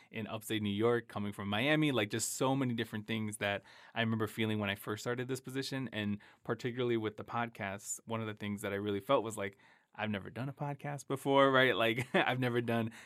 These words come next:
consistent, you know, radio. I've done interviews here and there, but, like, one-off things, right? Not as, like, something consistent. So I definitely know that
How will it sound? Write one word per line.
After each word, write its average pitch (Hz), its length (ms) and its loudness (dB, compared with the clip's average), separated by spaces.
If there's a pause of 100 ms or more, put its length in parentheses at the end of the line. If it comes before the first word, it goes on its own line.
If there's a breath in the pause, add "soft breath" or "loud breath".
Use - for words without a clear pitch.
(100)
consistent, 120 760 0
you 104 120 -4
know, 98 120 -2
radio. 123 320 2
I've 139 100 4
done 170 160 2
interviews 135 440 0
here 123 160 2
and 113 120 0
there, 110 240 0
but, 104 380 -4
like, 101 260 -8
one-off 110 420 0
things, 98 280 -8
right? 104 160 -2
Not 104 260 -4
as, 113 120 -8
like, 101 100 -8
something 107 260 -8
consistent. 110 540 -8 (300 loud breath)
So 117 180 4
I 110 80 6
definitely 120 380 0
know 107 320 -2
that 101 320 -4